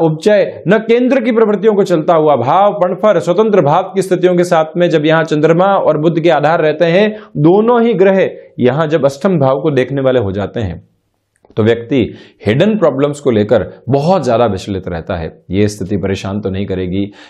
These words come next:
यहाँ से उस व्यक्ति ने कोई षड्यंत्रकारी स्थितियां तो नहीं रखी है, एक इंटरव्यू दे दिया, वहां से एक्सेप्टेंस भी आ गई, आपने पुनः एक्सेप्टेंस दे दी, आपने रिजाइन भी दे दिया, अब लग रहा है कि ज्वाइनिंग होगी या नहीं होगी।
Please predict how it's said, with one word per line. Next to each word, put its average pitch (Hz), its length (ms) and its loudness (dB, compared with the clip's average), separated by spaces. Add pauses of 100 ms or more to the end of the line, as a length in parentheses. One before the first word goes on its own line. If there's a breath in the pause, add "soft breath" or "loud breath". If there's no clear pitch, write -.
यहाँ 101 220 0
से 110 140 -2
उस 104 160 -4
व्यक्ति 104 240 -4
ने 101 80 -2
कोई 107 260 0 (180 loud breath)
षड्यंत्रकारी 110 680 0
स्थितियां 110 380 -4
तो 110 80 0
नहीं 104 120 0
रखी 104 340 -4
है, 110 140 4 (300 loud breath)
एक 107 180 2
इंटरव्यू 120 440 2
दे 113 180 0
दिया, 107 320 0
वहां 104 300 0
से 117 300 0
एक्सेप्टेंस 120 580 -2
भी 120 60 2
आ 104 120 0
गई, 117 180 2
आपने 113 360 0
पुनः 139 360 0
एक्सेप्टेंस 135 480 -2
दे 123 180 0
दी, 131 200 2 (260 loud breath)
आपने 135 340 0
रिजाइन 139 400 2
भी 165 60 2
दे 147 160 2
दिया, 147 280 2
अब 139 640 -2 (200 loud breath)
लग 120 200 0
रहा 131 300 0
है 131 340 0
कि - 340 -4
ज्वाइनिंग 127 520 2
होगी 143 380 2
या 208 80 0
नहीं 185 200 0
होगी। 104 420 -2